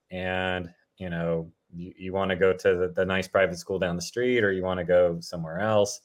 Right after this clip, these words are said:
um, but you're stuck there. Uh, that your parents can't afford to move, they can't afford to send you to private school. So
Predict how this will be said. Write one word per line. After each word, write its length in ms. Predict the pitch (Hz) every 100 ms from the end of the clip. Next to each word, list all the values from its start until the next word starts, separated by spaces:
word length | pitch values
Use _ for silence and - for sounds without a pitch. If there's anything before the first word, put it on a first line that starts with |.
| _ _ _ _ _
um, 320 | 95 98 95 92
but 120 | 98
you're 80 | 90
stuck 360 | - 107 -
there. 380 | - 67 64 - -
Uh, 380 | 85 85 85 87 85 85
that 100 | 92
your 120 | 92
parents 260 | - 98 92
can't 140 | 92
afford 260 | 85 110 107
to 60 |
move, 480 | 101 98 98 95 87
they 80 | 87
can't 420 | - 92 87 85 -
afford 260 | - 107
to 80 | 95
send 240 | - 95
you 60 | 92
to 120 | 92 -
private 240 | 92 85
school. 320 | 85 90 87
So 480 | 85 - 87 87 82